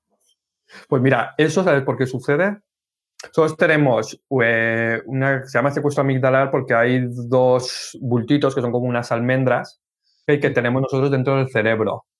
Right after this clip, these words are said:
Speaker 1: dentro del cerebro reptiliano, eh, límbico, que se
Speaker 2: Ujú.
Speaker 1: llama, que es el cerebro, digamos, emocional. Según Paul Ekman,
Speaker 2: Ujú.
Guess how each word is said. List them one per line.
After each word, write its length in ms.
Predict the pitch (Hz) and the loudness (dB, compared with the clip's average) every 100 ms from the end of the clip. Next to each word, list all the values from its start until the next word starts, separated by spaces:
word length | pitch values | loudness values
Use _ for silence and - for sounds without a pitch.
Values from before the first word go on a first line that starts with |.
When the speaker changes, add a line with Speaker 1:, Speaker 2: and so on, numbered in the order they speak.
| _ | _
Speaker 1:
dentro 260 | 113 123 | -4 0
del 160 | 120 120 | 2 2
cerebro 600 | 120 117 117 131 135 139 | 2 2 4 4 4 4
reptiliano, 680 | 135 117 - 101 110 117 117 | 2 -2 -6 -2 2 0 0
eh, 540 | 127 110 107 104 101 110 | 0 2 2 2 2 2
límbico, 680 | 131 135 107 104 101 - _ _ _ - | 2 2 -2 -4 -6 -8 _ _ _ -8
que 80 | |
se 80 | 123 | -2
Speaker 2:
Ujú. 60 | 123 | 0
Speaker 1:
llama, 180 | 113 107 | 2 0
que 60 | 110 | -4
es 40 | 120 | -6
el 60 | |
cerebro, 680 | - 113 123 127 135 151 170 _ _ | -4 0 2 2 2 2 -2 _ _
digamos, 320 | - 110 127 135 | -4 -2 -2 -2
emocional. 640 | 120 113 101 110 104 - _ _ _ | -4 -4 -4 -2 -2 -6 _ _ _
Según 460 | - 110 131 147 143 | -4 0 2 0 2
Paul 280 | 143 139 143 | 2 4 2
Ekman, 560 | 139 151 175 226 208 _ _ _ _ - | 0 0 0 -2 -10 _ _ _ _ -10
Speaker 2:
Ujú. 300 | 147 139 | -8 -6